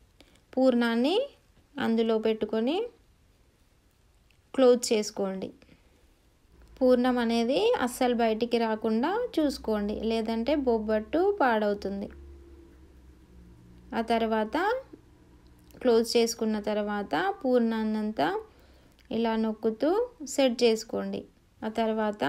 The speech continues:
వెడల్పాటి పాలిథిన్ పేపర్ తీసుకొని, నేనైతే ప్రెస్ యూజ్ చేస్తున్నాను, మామూలుగా కూడా చేసుకోవచ్చు. ఇప్పుడు పాలిథిన్ పేపర్కి ఆయిల్ వే-,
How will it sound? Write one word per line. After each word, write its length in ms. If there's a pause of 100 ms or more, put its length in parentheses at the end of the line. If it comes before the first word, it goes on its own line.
(360)
వెడల్పాటి 600 (120)
పాలిథిన్ 500
పేపర్ 300 (100)
తీసుకొని, 520 (4000)
నేనైతే 480 (260)
ప్రెస్ 300 (100)
యూజ్ 260
చేస్తున్నాను, 640 (220)
మామూలుగా 480 (120)
కూడా 180 (100)
చేసుకోవచ్చు. 680 (1040)
ఇప్పుడు 280 (340)
పాలిథిన్ 460
పేపర్కి 520 (260)
ఆయిల్ 300
వే-, 120